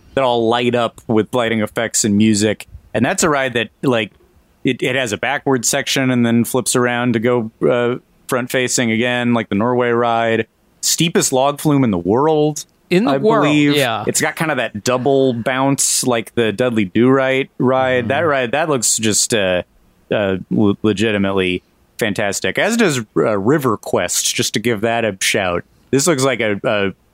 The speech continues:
Speaker 1: pretty unique rapids ride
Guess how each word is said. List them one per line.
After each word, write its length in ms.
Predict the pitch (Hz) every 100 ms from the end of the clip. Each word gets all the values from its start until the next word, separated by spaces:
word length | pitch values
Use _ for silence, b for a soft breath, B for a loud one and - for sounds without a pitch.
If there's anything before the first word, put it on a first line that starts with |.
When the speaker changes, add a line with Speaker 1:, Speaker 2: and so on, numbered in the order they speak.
| _
Speaker 1:
pretty 280 | - 170 190
unique 720 | 156 127 127 139 123 - - - _ _ _
rapids 520 | 113 123 - 120 101
ride 560 | 107 101 98 92 90